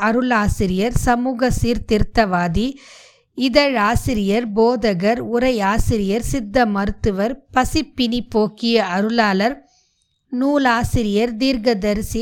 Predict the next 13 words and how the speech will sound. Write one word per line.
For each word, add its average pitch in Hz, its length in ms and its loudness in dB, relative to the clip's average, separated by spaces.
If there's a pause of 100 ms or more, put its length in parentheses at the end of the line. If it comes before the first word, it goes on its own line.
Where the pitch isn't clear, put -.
தமிழ் 254 360 0
மொழி 226 380 -4
ஆய்வாளர், 220 680 0
இப்படி 220 360 -6
பல்வேறு 285 720 0
முகங்களை 226 600 -4
கொண்ட 196 360 -4
இவர் 185 400 -4 (500)
ஒரு 247 220 -2
அற்புதமான 214 880 -2
மகான் 202 480 0
சித்த 214 400 0
புருஷன். 196 540 -2